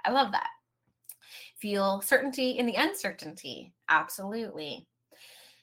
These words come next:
Absolutely. I mean, look at what we just went through together. Look at what we just <laughs> survived, like, the past four years.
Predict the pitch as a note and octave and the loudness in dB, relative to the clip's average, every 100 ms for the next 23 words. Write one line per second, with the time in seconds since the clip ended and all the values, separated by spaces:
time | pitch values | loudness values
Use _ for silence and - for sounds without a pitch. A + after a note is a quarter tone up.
0 | _ - - - - F#3 F#3 F#3+ F3+ D#3 | _ -2 -2 -2 -6 -6 -4 -2 -4 -6
1 | - - G3 G3 A3 G#4 A#4+ G#4 A3+ G#3 | -10 -4 -2 -2 0 2 4 4 2 -4
2 | G3 F#3 E3 E3 D3 C4 D#4+ - G3+ E3+ | -6 -6 -8 -6 -4 -2 -2 -2 0 0
3 | - - F#3+ F3+ D#3 D3+ - - A#3+ F#4 | -2 -4 -6 -4 -4 -2 -2 -2 -2 0
4 | A3+ G#3 G#3 F#3+ F#3+ F3 F3 F#3 - - | 0 -2 -2 -6 -2 0 0 -2 -12 -16
5 | - _ _ - - F3 E3+ - C#4+ - | -20 _ _ -14 -10 -10 -8 -6 -6 4
6 | D4 - F4+ E4+ - B3 B3+ G3+ F3+ - | 4 4 2 2 2 2 6 6 6 0
7 | F#3+ E3+ E3 E3 F3 F3 | -4 -2 0 -2 -2 -6